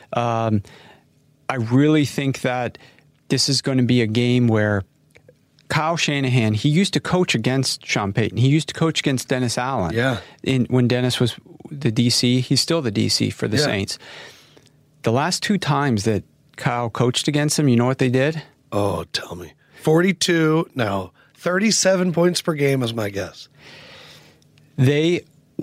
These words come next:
Speaker 1: put up forty-five and thirty-eight.
Speaker 2: Wow.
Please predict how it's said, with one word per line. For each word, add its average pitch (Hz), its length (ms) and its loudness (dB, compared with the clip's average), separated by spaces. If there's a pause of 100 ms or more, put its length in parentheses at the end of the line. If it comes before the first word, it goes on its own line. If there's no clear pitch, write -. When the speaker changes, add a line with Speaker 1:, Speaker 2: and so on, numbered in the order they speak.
(160)
Speaker 1:
put 143 180 0
up 123 240 -4
forty-five 147 1120 -2
and 117 140 0
thirty-eight. 120 800 -2 (300)
Speaker 2:
Wow. - 400 -8